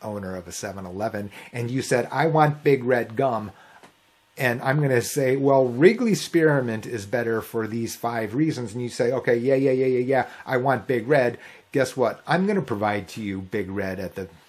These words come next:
most efficient price. There's no getting around that.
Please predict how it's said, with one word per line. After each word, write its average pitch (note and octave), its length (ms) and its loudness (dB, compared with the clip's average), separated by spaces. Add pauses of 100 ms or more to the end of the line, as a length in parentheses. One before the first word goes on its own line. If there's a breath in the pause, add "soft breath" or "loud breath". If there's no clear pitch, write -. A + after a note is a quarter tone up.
most G#2+ 320 -6
efficient F#2 500 -12
price. F2 480 -4 (1300 soft breath)
There's F#2+ 260 -6
no G2+ 140 -8
getting F#2 320 -10
around A2+ 400 0
that. F2 280 -10